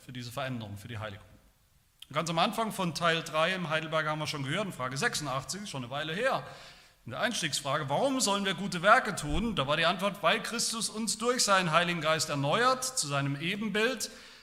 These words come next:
damit wir uns mit unserem ganzen Leben dankbar zeigen gegenüber Gott.“ Das ist das Ziel vom ganzen dritten Teil, von, von, von der ganzen Heiligung.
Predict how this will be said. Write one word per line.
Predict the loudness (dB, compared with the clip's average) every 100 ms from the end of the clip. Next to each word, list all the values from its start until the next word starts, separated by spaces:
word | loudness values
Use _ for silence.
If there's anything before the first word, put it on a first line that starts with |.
| -2
damit | 2 2 0 -2
wir | 0 0 0
uns | -2 2 2 2 0
mit | -2
unserem | -2 -2 2
ganzen | 4 6 4 4 2
Leben | 0 0 -2 -4 -6 -4 4
dankbar | 4 2 0 2 2
zeigen | 2 2 2 0
gegenüber | -6 -6 -6
Gott.“ | -8 -10 -12 -14 -14 -20 _ _ _ _ _ _ _ _ _ -12
Das | -4
ist | -2 2
das |
Ziel | 2 2
vom | 0 0
ganzen | 0 2 0 -2
dritten | -4 -4
Teil, | 0 0 0 -6
von, | -6 -6
von, | -8 -12 -12 -20 -20 -20 -20 _ -8
von | -4
der | -2
ganzen | 2 2 4
Heiligung. | 6 6 4 -4